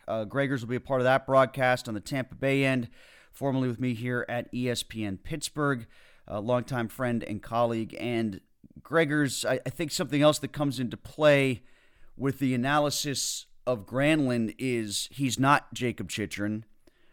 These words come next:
who would be a really nice addition to the blue line and ended up being acquired for less by the Senators, who, by the way,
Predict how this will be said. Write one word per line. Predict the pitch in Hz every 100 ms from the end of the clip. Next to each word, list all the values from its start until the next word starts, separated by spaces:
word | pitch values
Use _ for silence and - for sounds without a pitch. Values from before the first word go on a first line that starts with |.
| _
who | 147
would | 127 143 139
be | 139 135 135 123
a | 120
really | 117 135 143
nice | 131 131 127
addition | 117 123 - 113
to | - 160
the | 147
blue | 113 123 123
line | 113 117 113 113 113 _ - _ - -
and | 139 -
ended | 202 220
up | - -
being | 170 151
acquired | 131 - - 113 143 143 131 113
for | - 110
less | 104 113 135 131 -
by | 117 107
the |
Senators, | 104 156 143 117 110 107 107 - -
who, | 143 147 - - _ _
by | 135 139
the |
way, | 123 127 117 117